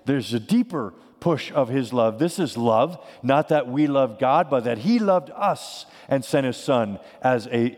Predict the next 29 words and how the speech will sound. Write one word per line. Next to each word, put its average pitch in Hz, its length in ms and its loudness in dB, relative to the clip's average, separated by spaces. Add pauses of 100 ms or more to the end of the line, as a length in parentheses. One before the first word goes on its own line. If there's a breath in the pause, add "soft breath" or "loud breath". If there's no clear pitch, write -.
(120)
an 123 100 0
atoning 123 460 -2
or 110 100 0
a 104 60 0
forgiving 127 680 -2
sacrifice 110 760 -2
for 98 240 -4
our 92 100 -2
sins. 95 380 -6 (320 loud breath)
Here's 156 400 0
the 117 160 0
deeper 139 580 -4
part 98 380 -2
of 101 180 -2
the 104 100 0
love. 98 260 2
It's 104 180 -6
not 165 260 0
just 147 260 -4
doing 143 400 0 (200 loud breath)
what's 143 260 0
in 147 100 -2
the 131 80 0
best 135 240 0
interest 139 300 -8
of 123 120 -2
the 127 100 2
other 117 160 0
person 127 520 -4